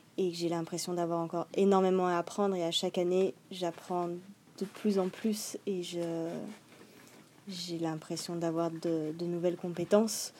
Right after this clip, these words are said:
Et ça touche à des choses extrêmement variées, c'est-à-dire que ça peut être assez évident de comprendre, euh, c'est quoi les compétences vétérinaires qu'on a,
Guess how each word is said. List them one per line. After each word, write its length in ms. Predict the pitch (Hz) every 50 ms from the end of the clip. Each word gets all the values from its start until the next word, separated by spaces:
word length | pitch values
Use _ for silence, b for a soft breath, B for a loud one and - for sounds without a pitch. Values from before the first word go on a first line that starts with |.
| B B B B B B B B B B B B B B - -
Et 120 | - 208 208
ça 240 | 202 - 208 196 190
touche 340 | - - - 233 214 -
à 80 | - 196
des 120 | 180 185
choses 220 | 180 - 202 180 190
extrêmement 540 | 180 - - - - 190 185 185 185 185 180
variées, 400 | 180 196 196 196 196 214 214 196
c'est-à-dire 460 | 202 - - 190 180 180 180 175 -
que 80 | -
ça 120 | - 190 175
peut 120 | - 190
être 260 | 185 180 180 - -
assez 260 | 185 180 170 - - 196
évident 440 | 185 185 175 185 180 170 190 180
de 160 | 185 175 175 175
comprendre, 560 | - 185 175 175 - - 185 180 180 170 170
euh, 200 | 170 170 170 165 165
c'est 160 | - - 165
quoi 120 | - 180
les 80 | 170 170
compétences 440 | - 175 170 175 160 - 165 160 160
vétérinaires 560 | 170 160 170 165 160 165 165 170 170 - -
qu'on 180 | - 170 165
a, 80 | 185 269